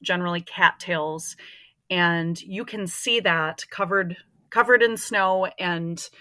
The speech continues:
you know that even if you can't see the muskrats right this minute, that they are still active and doing their thing under the water and in their lodge. Uh, and there's no vegetation in the way, so you can easily spot that.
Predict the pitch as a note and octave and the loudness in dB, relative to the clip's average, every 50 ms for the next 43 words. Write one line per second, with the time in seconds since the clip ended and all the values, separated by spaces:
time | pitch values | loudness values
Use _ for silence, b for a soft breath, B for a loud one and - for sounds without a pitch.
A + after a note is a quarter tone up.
0 | b b b b b b b F3+ F#3+ G#3 G3+ F#3+ F#3+ A3 D4 - C4+ G3 F#3 F3+ | b b b b b b b -6 -4 -4 -2 0 2 4 4 6 6 4 4 2
1 | F#3 F3+ F3+ - G3 G3 F3+ G3+ G#3 - - G3+ F3+ - G3+ F#3 - - - G3 | 2 0 -2 -4 -4 -4 -4 -4 -6 -6 -8 -10 -10 -8 -8 -8 -8 -8 -6 -6
2 | F#3 E3+ E3+ E3+ F3+ F3 - - F3 E3 E3 E3+ - - E3+ E3 D3+ - D#3 D3+ | -4 -4 -4 -4 -6 -6 -4 -2 -2 -2 -2 -4 -6 -6 -6 -6 -6 -6 -10 -12
3 | - - B3 D4 D4 A3 F3 F3 F3 - - - - F3+ F3+ - - G3 A#3+ B3+ | -6 -2 2 2 4 4 4 2 0 -4 -8 -8 -6 -6 -4 -2 -2 0 2 2
4 | A3 E3+ - - G#3 - - - G3 G#3+ - - G3+ D#3+ E3 E3 E3+ E3 F3 F3+ | 0 0 -2 -4 -6 -4 0 0 -2 -2 -2 -6 -6 -6 -6 -8 -8 -6 -6 -6
5 | F3+ F3+ F3 E3+ E3+ - B3 C4 B3 F#3+ F3 F3 F3+ F#3 - B B B B B | -4 -4 -4 -6 -4 -2 0 2 2 2 0 -2 -6 -8 -10 B B B B B
6 | B - G3 G3 G3 G3+ G3+ F#3 F#3+ F3 E3+ E3 E3 E3 F3 F3+ G3 - - F#3+ | B -2 -2 0 2 0 0 0 -2 -2 0 0 0 0 0 -2 -2 -2 -4 -6
7 | F3+ - - E3 D#3 D#3 D#3+ E3 E3 D#3+ D3+ F#3+ G#3+ A3+ G#3 D#3+ - - - - | -8 -8 -6 -6 -6 -6 -6 -6 -8 -4 -2 2 2 2 2 2 -2 -6 -6 -6
8 | - - B B B B B B B B B B B - E3 D#3 D3+ D#3 D3+ D3 | -6 -6 B B B B B B B B B B B -8 -6 -6 -6 -6 -8 -10
9 | - - - F3 E3+ D#3+ D#3 D#3 D3+ _ _ _ _ _ _ _ _ - F3 F3+ | -10 -8 -6 -6 -4 -4 -6 -8 -10 _ _ _ _ _ _ _ _ -6 -2 0
10 | E3+ D#3+ - F3+ F3+ F3 F#3 G3 F3+ G3+ G3+ - C#4+ F4+ E4+ - B3+ A3 G3 F#3 | 0 0 0 -2 0 0 2 0 0 0 0 0 2 2 2 2 0 0 0 -2
11 | F#3 E3+ E3+ E3 F#3 G#3+ - - F3+ E3 - F3+ E3 D#3+ E3 D3+ - D3+ D#3 D#3 | -2 -2 -2 -2 -2 -4 -4 -6 -6 -6 -6 -6 -6 -4 -4 -6 -6 -6 -8 -8
12 | D3 - - G#3 A#3 B3+ B3+ - - - - - - - - - | -8 -8 -6 -4 -4 -4 -4 -6 -8 -10 -10 -12 -14 -14 -16 -18